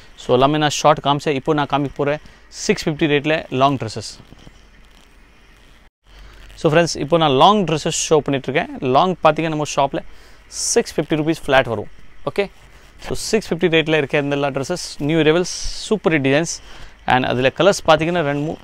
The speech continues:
four, five colors வந்திருக்கு. எல்லாமே new colors. Floor length வரைக்கும் gown வரும். only six fifty. And இந்த வாட்டி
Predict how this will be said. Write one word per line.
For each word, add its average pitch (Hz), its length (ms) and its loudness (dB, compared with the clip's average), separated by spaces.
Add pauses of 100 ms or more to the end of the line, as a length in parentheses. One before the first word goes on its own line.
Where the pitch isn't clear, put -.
four, 175 280 2
five 202 260 8
colors 165 240 4
வந்திருக்கு. 117 260 0 (1300)
எல்லாமே 190 380 4 (120)
new 175 180 2
colors. 123 240 -2 (600)
Floor 196 340 8
length 185 200 2
வரைக்கும் 165 280 2
gown 160 200 2
வரும். 190 160 0 (440)
only 190 240 6 (100)
six - 200 -2
fifty. 214 180 0 (520)
And 147 160 6
இந்த 156 140 2
வாட்டி 190 160 6